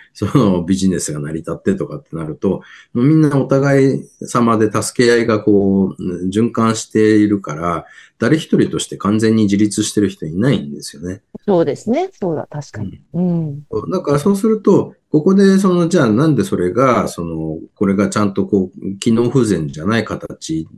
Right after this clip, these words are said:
Speaker 1: の人たちと、寄贈、寄贈、ん？機能不全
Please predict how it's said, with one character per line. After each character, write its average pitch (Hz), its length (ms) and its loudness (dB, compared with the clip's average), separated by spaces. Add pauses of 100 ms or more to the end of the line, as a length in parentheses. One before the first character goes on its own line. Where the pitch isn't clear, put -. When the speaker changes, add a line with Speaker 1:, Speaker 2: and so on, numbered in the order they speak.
Speaker 1:
の 98 800 -2
人 143 240 -2
た 160 140 -4
ち - 220 -12
と、 147 340 2 (300)
寄 - 140 -2
贈、 110 420 2
寄 - 120 -4
贈、 110 420 0 (140)
ん？ 196 160 2
機 - 120 0
能 143 220 6
不 139 140 2
全 123 340 -4